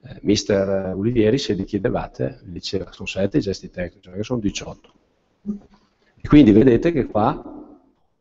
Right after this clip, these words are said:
nel momento stesso in cui operiamo delle cose, questo qui, ci sono i giocatori di mister Posanzini, che è quello lì.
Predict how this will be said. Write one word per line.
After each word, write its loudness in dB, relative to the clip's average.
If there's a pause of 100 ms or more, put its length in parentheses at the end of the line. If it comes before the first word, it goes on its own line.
(440)
nel -2
momento 6
stesso 2
in -2
cui 4 (120)
operiamo 2
delle 2
cose, 0
questo -2
qui, 2
ci -8
sono 0
i 2
giocatori -2
di -4
mister -6
Posanzini, -6
che -6
è -6
quello -6
lì. -16